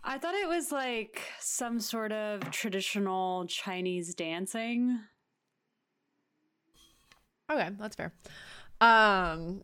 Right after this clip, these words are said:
Speaker 2: th-, I guess that's, like, sort of correct, but
Speaker 1: Okay.
Speaker 2: it's a company based in upstate New York, and
Speaker 1: Oh.
Speaker 2: the actual performance is Chinese traditional dance. It's basically this large cast that performs intricate, synchronized routines to a live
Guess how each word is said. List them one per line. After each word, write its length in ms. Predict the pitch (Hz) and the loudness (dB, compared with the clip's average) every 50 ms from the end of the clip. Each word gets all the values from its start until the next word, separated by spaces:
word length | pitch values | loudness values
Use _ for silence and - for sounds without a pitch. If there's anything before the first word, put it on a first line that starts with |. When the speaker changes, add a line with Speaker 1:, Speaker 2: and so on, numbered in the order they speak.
| - | 2
Speaker 2:
th-, 100 | - 220 | 4 6
I 100 | - 208 | 6 6
guess 140 | 220 233 233 | 6 4 2
that's, 140 | 240 226 202 | 2 0 0
like, 140 | 202 185 170 | -2 -2 -2
sort 180 | - - 165 | -2 -2 -2
of 80 | 160 - | -2 0
correct, 360 | - - - - 180 - - | 0 0 0 0 -2 -2 0
but 220 | 180 170 160 - - - - - - - - - - | 2 2 2 0 -2 -10 -14 -14 -16 -18 -16 -12 -10
Speaker 1:
Okay. 220 | 208 202 - 175 - 202 - | -8 -8 -6 -8 -8 2 4
Speaker 2:
it's 140 | 233 247 262 | 4 6 6
a 60 | 320 | 4
company 600 | - 311 311 285 277 - 320 320 320 320 320 330 | 4 4 4 4 2 0 0 0 2 2 2 2
based 400 | 285 240 240 226 233 247 240 - | 4 6 8 8 8 6 4 -2
in 180 | - 208 214 196 | -4 -4 -4 -2
upstate 400 | - 196 185 - - - 214 196 | -2 -4 -4 -2 0 0 0 0
New 120 | 196 233 233 | -2 -4 -2
York, 540 | 196 190 170 170 185 226 262 - - - - - - - - _ _ _ - 214 | 0 0 2 2 2 0 -2 -4 -12 -20 -20 -20 -20 -20 -20 _ _ _ -2 2
and 460 | 208 214 208 202 202 202 196 190 190 | 4 6 6 6 6 6 4 4 0
Speaker 1:
Oh. 40 | 170 - | -4 -4
Speaker 2:
the 200 | 214 220 254 240 | -2 0 4 6
actual 280 | - 214 208 208 269 269 | 6 6 6 4 2 -2
performance 360 | 262 294 - 269 247 247 240 | -4 -4 -2 -2 -2 -4 -2
is 280 | - - 202 196 220 214 | 0 2 4 4 2 2
Chinese 440 | - - - 214 190 190 190 202 - | -2 0 2 2 4 4 2 0 -2
traditional 440 | - - 202 196 - - 214 214 214 | -2 0 0 0 -2 -4 -6 -6 -4
dance. 560 | 202 - 160 151 151 165 190 208 - - - - | -2 -2 -2 0 0 -2 -2 -4 -8 -10 -8 -6
It's 340 | - 190 180 - - - - | -6 -6 -6 -6 -8 -12 -2
basically 380 | - 208 202 196 202 220 220 214 | 2 2 2 2 2 0 0 0
this 200 | 196 208 - - | 0 -2 -4 -4
large 380 | 170 175 175 180 190 185 - | -2 0 0 0 0 -4 -8
cast 400 | - - - 180 180 175 180 - | -8 -4 -2 0 0 0 0 -2
that 140 | - 170 - | -4 -6 -6
performs 580 | - 196 175 - - 175 175 175 175 170 175 175 - - - - - 156 - | -6 -8 -10 -6 -4 -2 0 0 -2 -2 -4 -8 -12 -18 -20 -18 -20 -2 0
intricate, 600 | - 269 262 269 269 - 269 262 254 247 - - - - | 2 2 2 2 2 4 6 6 6 4 4 0 -8 -16
synchronized 580 | - - 277 262 254 277 254 240 233 233 220 | -4 -2 -2 0 0 2 4 4 4 4 2
routines 600 | 220 226 214 - - 202 196 196 190 190 190 - - | -2 -4 -4 -4 -4 -4 -2 -2 -2 -4 -6 -8 -6
to 160 | - 208 180 - | -4 -4 -2 -2
a 120 | 185 180 | -2 0
live 460 | 175 170 165 160 165 165 165 165 - | 0 2 4 4 4 4 2 0 -2